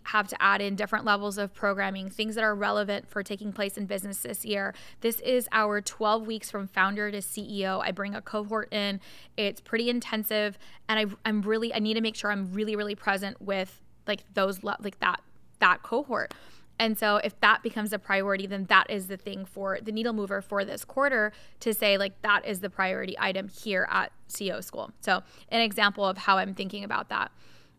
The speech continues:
Uh, but being okay with things being done, not perfect, and it's totally okay to have the ones that you want to prioritize.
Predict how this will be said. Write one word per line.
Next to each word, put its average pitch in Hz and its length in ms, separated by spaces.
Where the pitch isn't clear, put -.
Uh, 208 160
but 196 240
being 254 240
okay 226 340
with 202 200
things 208 340
being 196 220
done, 196 240
not 185 200
perfect, 233 520
and 202 140
it's - 160
totally 220 480
okay 190 460
to 208 160
have 185 520
the 208 100
ones 185 220
that - 120
you 190 140
want 190 220
to 196 80
prioritize. - 760